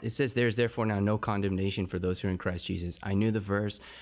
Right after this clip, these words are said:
I knew the theological aspects of it, but I never fully experienced it until I looked on my wife in that moment after all that she had done.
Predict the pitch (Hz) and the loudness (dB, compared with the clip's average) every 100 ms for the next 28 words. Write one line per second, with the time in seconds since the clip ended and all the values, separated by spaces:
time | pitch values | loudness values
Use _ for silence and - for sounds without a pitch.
0 | - 98 104 107 98 95 - 110 98 98 | -4 0 2 2 2 0 0 0 0 -2
1 | 110 101 87 101 - 101 - 98 98 - | -2 -2 -2 -4 -4 -6 -4 -2 -2 -2
2 | 95 95 98 101 104 - 104 110 95 - | -2 0 0 0 -2 0 0 2 0 -2
3 | 104 107 98 - - 95 101 87 98 104 | 0 0 0 -2 -4 -2 -2 -2 -2 0
4 | 92 107 107 95 95 92 92 87 90 92 | 0 0 0 0 2 2 0 0 2 2
5 | - 95 90 90 85 95 90 92 98 95 | 2 2 2 0 -2 -4 -2 0 0 0
6 | - 98 90 90 87 85 | -2 -2 -2 -2 -2 -4